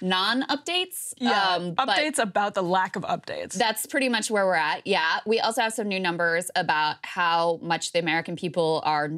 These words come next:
Speaker 1: already not feeling great about the economy. And, of course, the whole debt ceiling showdown makes that even more precarious. Um, we've got the first state to outright ban, uh, downloads of TikTok, and TikTok is tr-, suing to try to push back on that. That's very interesting, um, debate there.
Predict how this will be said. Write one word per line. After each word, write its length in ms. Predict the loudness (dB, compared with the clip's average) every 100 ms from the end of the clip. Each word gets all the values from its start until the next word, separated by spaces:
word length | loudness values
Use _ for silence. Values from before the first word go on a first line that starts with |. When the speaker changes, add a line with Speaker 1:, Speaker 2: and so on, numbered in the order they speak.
| -2
Speaker 1:
already 380 | 0 2 2 2
not 200 | 0 0
feeling 220 | -2 0
great 180 | 2 2
about 200 | 0 0
the 80 | -2
economy. 460 | -2 -4 -2 -2
And, 100 | -2
of 80 | -4
course, 280 | -2 -2 -2
the 100 | -4
whole 100 | -4
debt 220 | -2 -2
ceiling 240 | -2 -4
showdown 520 | -4 -2 2 2 0 -2
makes 200 | -6 -6
that 180 | -6
even 240 | -6 -8 -6
more 160 | -8
precarious. 800 | -10 -14 -4 0 2 2 0 -6 -16 -20 -4
Um, 120 | -2 0
we've 140 | 0
got 160 | 0 -2
the 60 |
first 360 | -2 -2 -2 -2
state 300 | -2 -2 -4
to 180 | -6 -4
outright 540 | -2 0 -2 0 0 0
ban, 600 | -2 0 2 2 2 0 -4 _ _
uh, 100 | -2
downloads 480 | 0 0 0 0 -2
of 80 | -4
TikTok, 480 | -4 -2 -4 -4 -10 _
and 300 | -2 0 0
TikTok 400 | -4 -4 -2 -2 -2
is 340 | -2 0 -4
tr-, 120 | -10 -12
suing 480 | -4 0 2 0 -4
to 120 | -6
try 260 | -4 -4 -4
to 260 | -4 -6
push 200 | -6 -8
back 240 | -6 -6 -4
on 80 | -2
that. 160 | -2
That's 140 | -2 -6
very 240 | -4 -2
interesting, 600 | -2 -6 -6 -4 -2 -4 -4
um, 240 | -4 -4
debate 320 | -2 -2 -2
there. 280 | 0 0 -2